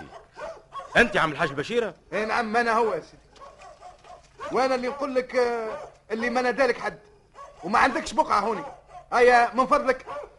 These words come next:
Speaker 2: الجردينة اللي جابتك تردك. هيا تفضل اقصد ربي.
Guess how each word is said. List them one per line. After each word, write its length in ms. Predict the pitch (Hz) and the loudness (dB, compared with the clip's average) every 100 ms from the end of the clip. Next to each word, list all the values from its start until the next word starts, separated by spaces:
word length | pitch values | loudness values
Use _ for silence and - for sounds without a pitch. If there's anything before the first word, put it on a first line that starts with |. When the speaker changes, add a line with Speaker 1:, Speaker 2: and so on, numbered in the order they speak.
| _ - | _ 0
Speaker 2:
الجردينة 520 | 233 180 254 240 269 | 0 4 4 4 2
اللي 120 | 262 254 | 2 2
جابتك 400 | 262 302 277 - | 2 2 -2 -2
تردك. 340 | 269 196 160 - - - 277 302 - 359 | -2 -2 -4 -10 -14 -8 -6 -4 -6 -2
هيا 220 | 214 220 | 2 4
تفضل 380 | 202 - 311 269 | 4 6 8 8
اقصد 280 | 294 - 247 | 4 0 0
ربي. 220 | 254 202 | 0 0